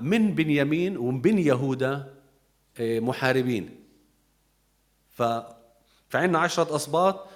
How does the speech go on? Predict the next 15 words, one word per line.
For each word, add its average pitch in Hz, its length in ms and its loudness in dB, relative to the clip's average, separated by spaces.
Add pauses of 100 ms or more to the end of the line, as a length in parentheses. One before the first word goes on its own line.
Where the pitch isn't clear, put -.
(120)
وعنا 156 300 0
يهوذا، 156 420 2
وسبط 170 640 -2
بنيامين 143 540 0
هيك 147 280 -4
زي 143 280 0
اللي، 135 320 -2
آه، 135 60 -8 (600)
آه، 110 840 -4 (220)
محوي 120 440 0 (440)
في 127 220 -4
سبط، 139 440 0 (1200)
في - 120 -10
سبط، 143 320 -4 (140)
آه، 117 400 0